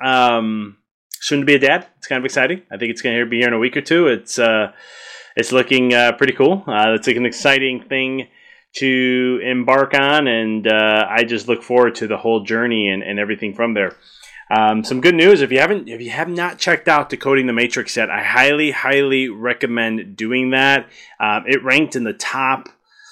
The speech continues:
uh, one category. It was almost, it was, it was in the top twenty in one category, um, top thirty in a couple others.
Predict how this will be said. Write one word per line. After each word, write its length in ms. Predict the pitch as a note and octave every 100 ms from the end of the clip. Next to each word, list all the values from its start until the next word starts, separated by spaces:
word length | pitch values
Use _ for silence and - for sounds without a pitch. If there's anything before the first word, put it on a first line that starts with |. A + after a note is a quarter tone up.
| - _
uh, 220 | A#2 A2+
one 220 | A#2 D#3+
category. 520 | D3 C#3+ C#3 C3 B2+
It 40 | A#2+
was 100 | A2+
almost, 260 | B2 A2+
it 60 | -
was, 120 | B2
it 200 | C3+ -
was 140 | C3 B2+
in 80 |
the 60 | A#2
top 280 | - C3+ -
twenty 320 | C3 C3 A#2
in 140 | G#2
one 160 | G#2 A#2+
category, 560 | A2+ G#2 G2+ G2+ G2 F#2 - _ -
um, 260 | G#2 G#2
top 240 | G#2 B2+ -
thirty 240 | B2+ A#2+
in 80 | A2
a 40 | G2+
couple 240 | A2+ A2
others. 360 | G#2+ G2+ F2+